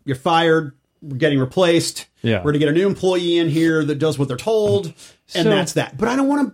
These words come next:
Speaker 1: I don't,
Speaker 2: No,
Speaker 1: that's not
Speaker 2: well,
Speaker 1: right. That
Speaker 2: and
Speaker 1: behavior's not good. It's
Speaker 2: and
Speaker 1: not
Speaker 2: I
Speaker 1: mature.
Speaker 2: And the reason why you were like that, and it, it's good that you're trying to move away from it, but I,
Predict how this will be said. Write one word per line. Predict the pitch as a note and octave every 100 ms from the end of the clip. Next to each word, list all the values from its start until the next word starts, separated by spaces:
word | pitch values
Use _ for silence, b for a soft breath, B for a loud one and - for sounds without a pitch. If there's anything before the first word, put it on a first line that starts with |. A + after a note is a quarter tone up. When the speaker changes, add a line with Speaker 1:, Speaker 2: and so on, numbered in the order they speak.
| _
Speaker 1:
I | -
don't, | E3+
Speaker 2:
No, | G3+ F#3 -
Speaker 1:
that's | G3+ -
not | A3+
Speaker 2:
well, | G#3 C#3
Speaker 1:
right. | F3 C#3 -
That | G#3
Speaker 2:
and | G3+
Speaker 1:
behavior's | F3 G#3 G#3+ D3+
not | E3+ E3+ C#3+ G#2+
good. | D#3 D3+ -
It's | A#2
Speaker 2:
and | G3+
Speaker 1:
not | - F#3
Speaker 2:
I |
Speaker 1:
mature. | C3 - A3 B2
Speaker 2:
And | F3+
the | F#3
reason | E3 A3+ B3 A3+ G3+
why | E3 D#3+
you | D3+
were | C3 C3 D3 E3
like | D3+ B2 B2+ -
that, | F#2+ F2+ - -
and | D#3+
it, | -
it's | F3+ -
good | - G3
that | G#3 E3+
you're |
trying | C#3 - D#3
to | C#3
move | C3
away | A#2 C#3+ A3+
from | F3
it, | B2+ -
but | D3
I, | C#3+